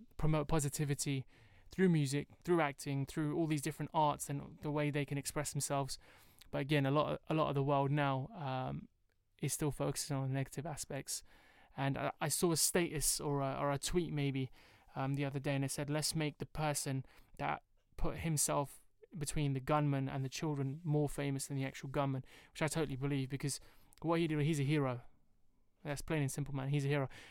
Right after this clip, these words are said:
No matter what you believe in, um, whether you believe in God or nothing in the afterlife or whatever, I mean, he's, he's gonna be a hero. He is a hero. Uh, and, and if you do believe in God, you, you, you, you know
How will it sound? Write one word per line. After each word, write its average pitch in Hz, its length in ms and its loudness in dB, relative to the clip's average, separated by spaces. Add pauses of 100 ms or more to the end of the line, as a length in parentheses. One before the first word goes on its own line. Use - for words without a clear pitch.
(120)
No 156 60 2
matter 165 160 8
what 165 160 4
you 160 100 0
believe 160 360 4
in, 147 180 2 (380)
um, 135 360 0 (800)
whether 165 180 4
you 147 80 4
believe 151 260 4
in 139 60 2
God 151 400 8
or 139 260 0
nothing 156 640 2
in 143 80 2
the 139 100 2
afterlife 143 460 2
or 147 40 -4
whatever, 143 440 0 (640)
I 165 100 2
mean, 143 300 2
he's, 147 460 -2
he's 151 460 -4 (360)
gonna 147 200 0
be 135 140 -2
a 131 40 0
hero. 135 280 -2
He 156 200 4
is 143 120 4
a - 20 2
hero. 135 380 -2 (100)
Uh, 143 240 -2
and, 147 260 -4
and 143 240 -2 (420)
if 131 100 -6
you 135 60 -4
do 156 120 2
believe 147 240 2
in 147 60 2
God, 143 220 -2
you, 143 200 -2
you, 139 160 -12 (180)
you, 147 400 -4 (140)
you 147 120 -2
know 127 200 -6